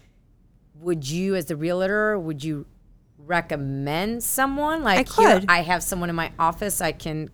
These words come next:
Speaker 1: contact them"?
Speaker 2: And I, and I have had
Speaker 1: Or
Speaker 2: that.
Speaker 1: Okay.
Speaker 2: Um, and I've actually been on the receiving end of that, of getting a call and saying, "Hey, I've got someone here at this open house right now. They wanna buy it. We don't feel comfortable with either dual agency.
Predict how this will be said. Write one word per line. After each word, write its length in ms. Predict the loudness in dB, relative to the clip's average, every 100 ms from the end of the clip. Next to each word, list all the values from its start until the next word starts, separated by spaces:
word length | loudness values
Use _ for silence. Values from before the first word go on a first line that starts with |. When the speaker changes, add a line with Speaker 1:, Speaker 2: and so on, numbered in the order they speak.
| -8
Speaker 1:
contact 460 | -4 -4 0 -2 0
them"? 220 | 0 4
Speaker 2:
And 200 | 4 4
I, 220 | 2 4
and 320 | 4 4 4
I 80 | 6
have 160 | 6 4
had 260 | 2 4
Speaker 1:
Or 20 | 6
Speaker 2:
that. 400 | 4 2 -2 2
Speaker 1:
Okay. 100 | 6 6 6
Speaker 2:
Um, 40 |
and 100 | 4
I've 160 | 4 4
actually 320 | 2 2 0
been 200 | 2 4
on 160 | 6 6
the 120 | 4
receiving 580 | 4 2 0 2 2 4
end 160 | 4
of 120 | 2 0
that, 440 | 0 0 -2 -6
of 220 | -6 0
getting 240 | 2 2 0
a 40 |
call 400 | -4 2 4 4
and 140 | 2 0
saying, 220 | -4 -4
"Hey, 280 | -2 2 2
I've 100 | 2
got 180 | -2
someone 320 | 0 0 2 0
here 140 | -2
at 80 | -4
this 160 | -4
open 240 | -4 -2 -4
house 260 | -4 -4
right 140 | -4 -2
now. 420 | -2 0 -2 -2 -6
They 220 | -2 0
wanna 200 | 2 2
buy 240 | 2 2
it. 320 | 2 0 -2 -8 -20 _ _ _ -16
We 220 | 0 4
don't 200 | 4 2
feel 160 | -2
comfortable 640 | -2 -2 -2 -2 -2 2 2
with 180 | 0 0
either 180 | -2
dual 240 | -2 0 0
agency. 840 | 0 0 0 0 0 2 4 4